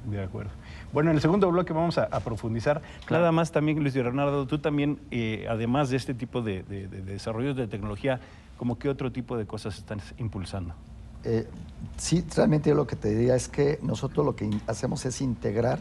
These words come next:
Speaker 3: somos integradores de tecnología avanzada.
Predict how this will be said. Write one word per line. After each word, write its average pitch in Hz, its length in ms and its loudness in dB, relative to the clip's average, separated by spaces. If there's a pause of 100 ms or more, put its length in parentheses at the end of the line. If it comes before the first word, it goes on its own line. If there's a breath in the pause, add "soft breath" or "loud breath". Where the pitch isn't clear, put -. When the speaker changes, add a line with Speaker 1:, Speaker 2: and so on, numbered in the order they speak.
(520 loud breath)
Speaker 3:
somos 147 320 2
integradores 113 540 4
de 101 220 2
tecnología 98 540 0
avanzada. 92 400 0